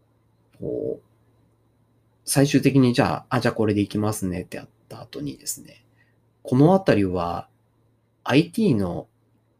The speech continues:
基礎だから覚えて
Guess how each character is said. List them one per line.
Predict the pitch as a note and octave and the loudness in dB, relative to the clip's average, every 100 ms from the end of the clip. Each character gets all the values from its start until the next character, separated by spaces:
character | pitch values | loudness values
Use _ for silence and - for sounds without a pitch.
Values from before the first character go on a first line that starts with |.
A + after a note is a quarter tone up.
| _ _ _ | _ _ _
基 | - | -6
礎 | - D3+ | -2 -2
だ | E2 | -2
か | - | -12
ら | - - _ _ _ _ _ | -18 -18 _ _ _ _ _
覚 | _ D3 | _ 0
え | E3 | 0
て | - F#2 E2 D2+ | -2 -4 -4 -8